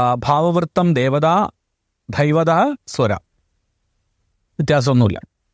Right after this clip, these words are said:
പക്ഷേ എനിക്ക് പറയാനുള്ളത്, ഈ മന്ത്രം നമ്മൾ പഠിപ്പിക്കുകയാണ്. ഹിന്ദുധർമ്മത്തിലെ ഇത്രയും മഹത്തായ ഒരു സൃഷ്ടി രഹസ്യത്തെ അനാവരണം ചെയ്യുന്ന ഈ ഒരു നാസദീയ സൂക്തം മലയാളത്തിൽ ഒരു YouTube ചാനലിൽ വരുന്നത് ആദ്യമായിട്ടാണ്.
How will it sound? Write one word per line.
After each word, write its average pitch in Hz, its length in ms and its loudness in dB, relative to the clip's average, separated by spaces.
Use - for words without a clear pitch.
പക്ഷേ 131 180 0
എനിക്ക് 156 220 2
പറയാനുള്ളത്, 156 540 2
ഈ 135 120 2
മന്ത്രം 143 420 2
നമ്മൾ 135 180 0
പഠിപ്പിക്കുകയാണ്. 127 680 -4
ഹിന്ദുധർമ്മത്തിലെ 175 880 0
ഇത്രയും 175 420 0
മഹത്തായ 170 580 0
ഒരു 151 140 -2
സൃഷ്ടി 143 360 -2
രഹസ്യത്തെ 151 560 0
അനാവരണം 151 500 0
ചെയ്യുന്ന 139 320 0
ഈ 147 100 2
ഒരു 156 220 0
നാസദീയ 151 440 0
സൂക്തം 135 340 -4
മലയാളത്തിൽ 147 540 0
ഒരു 151 100 2
YouTube 156 460 0
ചാനലിൽ 139 400 2
വരുന്നത് 131 320 0
ആദ്യമായിട്ടാണ്. 117 540 -4